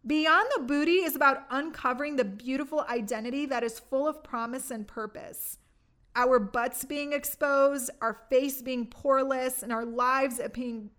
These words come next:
appearing perfect isn't fulfilling. It's exhausting. It's empty and it's void of any real connection. Listen, I get it. Life happens, and sometimes it really, really sucks. But there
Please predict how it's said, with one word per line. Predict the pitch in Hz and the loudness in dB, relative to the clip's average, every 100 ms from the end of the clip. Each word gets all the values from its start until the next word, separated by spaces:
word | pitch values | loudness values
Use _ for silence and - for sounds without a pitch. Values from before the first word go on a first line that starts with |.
| - | -6
appearing | 233 240 277 262 240 | -6 -4 -6 -6 -8
perfect | - 294 285 269 240 - - | -4 -2 -2 -4 -6 -8 -10
isn't | 294 294 294 254 | -6 -4 -4 -4
fulfilling. | 269 262 254 247 233 226 - _ _ _ _ _ | -6 -6 -8 -8 -8 -12 -18 _ _ _ _ _
It's | 269 285 | -12 -8
exhausting. | 339 262 220 - 247 311 330 - 208 196 - _ _ _ _ _ | -6 -6 -4 -4 -4 -4 -4 -6 -10 -14 -20 _ _ _ _ _
It's | 285 285 - 285 | 0 0 -8 -6
empty | 330 339 349 339 | -4 -2 0 0
and | 339 262 | 0 -4
it's | 262 208 | -4 -4
void | 208 233 262 269 | -6 -2 2 2
of | 254 214 - | 0 -6 -8
any | 240 247 254 | -8 -6 -6
real | 214 220 220 | -6 -6 -6
connection. | - 220 185 - - - - - _ _ _ _ 254 | -10 -12 -10 -12 -12 -14 -20 -20 _ _ _ _ 0
Listen, | 254 254 226 - | 2 2 -6 0
I | 247 | 0
get | 220 - 220 202 | 0 -4 -6 -4
it. | 202 240 | -8 -2
Life | 240 269 277 | 0 0 -2
happens, | - 247 269 370 392 370 | -4 -4 -4 -6 -6 -8
and | - 247 247 | -8 -4 -2
sometimes | 262 254 277 294 311 262 | -4 -4 -6 -4 -2 -4
it | - | -6
really, | 226 233 254 277 277 269 269 | -10 -8 -4 -2 -2 -4 -6
really | 226 208 226 233 226 | -10 -10 -4 -2 -2
sucks. | 214 - - - - - _ _ _ _ _ - | -6 -10 -12 -12 -12 -12 _ _ _ _ _ 4
But | 269 | 4
there | 330 311 | 4 0